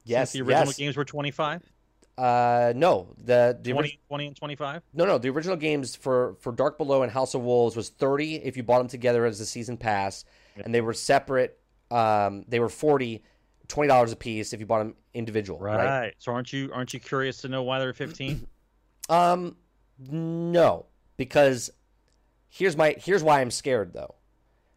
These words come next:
Speaker 1: Bungie has always segregated everything, right? So when Dark Below came out, every week when you, when you turned the reset on, it was the strike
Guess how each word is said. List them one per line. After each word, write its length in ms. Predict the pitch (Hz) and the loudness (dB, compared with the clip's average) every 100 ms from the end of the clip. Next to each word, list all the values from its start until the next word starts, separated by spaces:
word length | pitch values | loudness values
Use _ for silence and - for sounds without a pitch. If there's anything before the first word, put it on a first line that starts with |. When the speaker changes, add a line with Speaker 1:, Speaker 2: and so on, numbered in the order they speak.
| _ _ _ - | _ _ _ -2
Speaker 1:
Bungie 440 | 135 180 175 196 | 0 2 0 0
has 180 | 147 127 - | 2 0 2
always 680 | 147 165 175 180 170 - _ _ _ | 4 4 2 -2 -6 -14 _ _ _
segregated 800 | - - 156 156 151 143 135 127 | -4 2 2 0 -2 -2 0 2
everything, 480 | 113 110 - 80 _ _ _ - | 0 -2 -12 -14 _ _ _ -2
right? 320 | 104 113 - _ _ _ _ _ | -2 -2 -6 _ _ _ _ _
So 160 | - | -8
when 120 | 127 | -2
Dark 200 | 123 156 | 4 4
Below 240 | 165 151 156 | 4 4 2
came 220 | 151 139 | 0 -2
out, 260 | 131 127 - _ _ _ _ _ _ _ _ _ | 0 -2 -6 _ _ _ _ _ _ _ _ _
every 280 | 135 151 170 | 0 0 0
week 240 | 151 156 143 | 0 0 0
when 100 | 135 | -4
you, 160 | 135 123 | -4 -4
when 180 | 131 135 | -4 -2
you 100 | 147 | -4
turned 300 | - 151 135 | -4 -2 -2
the 60 | |
reset 360 | 123 147 - 110 | -4 -4 -2 0
on, 340 | 98 95 98 - _ _ | 0 -2 -6 -16 _ _
it 120 | 135 | -4
was 180 | 139 120 | 0 0
the 120 | 120 | 0
strike 680 | 113 - - 139 151 156 - | -2 -4 0 2 2 -2 -12